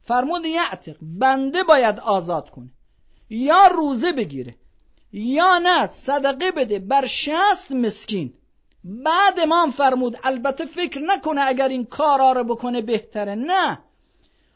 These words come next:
اون چه که انجام نداده، یعنی به عهد خودش انجام نداده و امتثال نکرده، او خیلی مهمتر بوده. «و ما ترک من الامر»، اون اعظم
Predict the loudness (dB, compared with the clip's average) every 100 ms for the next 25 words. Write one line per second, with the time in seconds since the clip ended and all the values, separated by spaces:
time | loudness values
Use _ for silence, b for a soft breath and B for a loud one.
0 | _ _ 0 2 0 -2 -6 -2 -2 0
1 | 2 0 0 2 6 8 6 2 0 4
2 | 6 6 4 2 -8 _ _ -4 -2 -2
3 | -2 0 2 0 -2 -2 -2 -4 -6 -4
4 | -4 -4 -2 0 0 -2 0 2 4 4
5 | 0 0 -4 -4 -6 -2 0 0 -2 -4
6 | -4 -4 -2 2 0 -2 -4 0 0 2
7 | 2 2 -2 0 0 0 0 -2 -2 b
8 | b b b 0 2 4 4 4 0 -2
9 | -2 -2 -4 -2 -2 -2 -2 -2 0 -2
10 | -2 -4 -4 -2 -2 2 4 6 4 -2